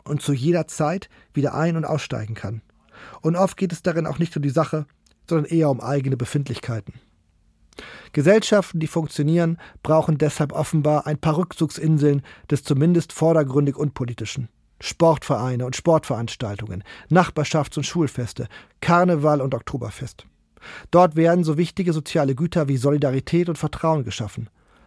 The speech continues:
Und zwar unter Menschen, die vielleicht nicht in allem übereinstimmen und als mehr oder wenig Fremde auch gar nicht übereinstimmen müssen. Natürlich ist es kein Plädoyer,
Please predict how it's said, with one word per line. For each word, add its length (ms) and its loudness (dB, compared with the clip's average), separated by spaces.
Und 140 -4
zwar 140 2
unter 160 0
Menschen, 480 0
die 80 0
vielleicht 340 2
nicht 200 0
in 80 -2
allem 260 0
übereinstimmen 720 0
und 140 0
als 220 -4
mehr 280 6
oder 180 0
wenig 200 -2
Fremde 460 0
auch 200 -6
gar 180 2
nicht 160 -2
übereinstimmen 580 -4
müssen. 260 -10
Natürlich 460 2
ist 120 -2
es 140 -2
kein 260 2
Plädoyer, 640 2